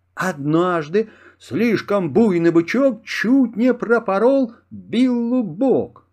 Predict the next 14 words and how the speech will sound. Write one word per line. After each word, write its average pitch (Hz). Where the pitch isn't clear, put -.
К -
счастью, -
рядом 185
Билл 196
увидел 190
свою 190
старую 175
знакомую 196
гремучую 170
змею. -
"Помоги 180
мне 180
усмирить 175
это 170